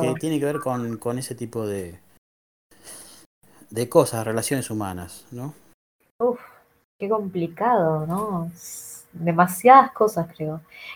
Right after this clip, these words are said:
Speaker 1: Creo que esta pandemia, si bien sirvió para, para unir personas y también para desunir personas, creo que fue contraproducente todo, ¿viste?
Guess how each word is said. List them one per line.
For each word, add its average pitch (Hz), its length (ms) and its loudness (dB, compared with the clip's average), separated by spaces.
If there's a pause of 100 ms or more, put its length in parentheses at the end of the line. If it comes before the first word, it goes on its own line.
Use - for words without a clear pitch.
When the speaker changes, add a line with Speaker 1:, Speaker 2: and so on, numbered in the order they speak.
Speaker 1:
Creo 311 140 6
que 320 60 8
esta 302 160 8
pandemia, 285 540 8
si 214 160 -4
bien 220 180 4
sirvió 208 380 6
para, 196 400 10 (320)
para 180 200 12
unir 208 320 10
personas 247 760 8
y 196 60 -12
también 214 300 0
para 240 200 12
desunir 220 580 8
personas, 170 400 0
creo 185 240 6
que 175 260 2 (600)
fue 214 680 10
contraproducente 214 800 6
todo, 185 260 4
¿viste? 240 340 6